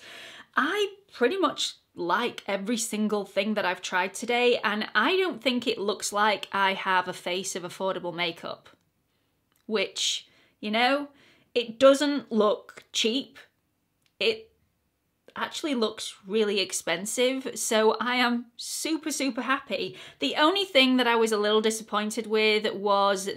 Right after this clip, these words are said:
the, um, mini mint palette, is it called? Mini Melt palette from e.l.f. But if I'm being completely honest,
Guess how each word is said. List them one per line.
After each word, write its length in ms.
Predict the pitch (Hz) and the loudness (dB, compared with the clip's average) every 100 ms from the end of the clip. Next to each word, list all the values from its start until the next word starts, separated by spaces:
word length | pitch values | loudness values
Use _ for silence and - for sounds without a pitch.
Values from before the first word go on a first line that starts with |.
| 185 | -4
the, 560 | 208 202 196 196 185 - | -4 -4 -4 -4 -4 -2
um, 420 | 190 190 185 180 - | -2 -2 -4 -10 -8
mini 400 | 202 208 208 220 | -4 -2 0 0
mint 680 | 196 185 233 - - - - _ _ _ _ | 0 0 -2 -4 -6 -8 -12 _ _ _ _
palette, 560 | - 269 277 277 - - | -4 0 0 -2 -6 -14
is 100 | 240 | -10
it 120 | 254 | -10
called? 340 | - 262 262 233 | -8 -4 -2 0
Mini 280 | 240 262 240 | 2 2 2
Melt 500 | 220 196 190 - - | 2 0 -2 -8 -14
palette 340 | - 190 185 - | -2 0 0 -2
from 240 | 202 190 | 0 0
e.l.f. 460 | 190 180 165 160 - - - - | 2 0 0 -4 -14 -20 -20 0
But 120 | 247 | 2
if 180 | 302 302 | 4 4
I'm 260 | 320 330 233 | 4 4 2
being 380 | 226 226 226 | 2 2 0
completely 500 | 226 220 220 202 196 | 0 -2 -2 -2 0
honest, 400 | 175 185 190 190 | 0 -2 -4 -6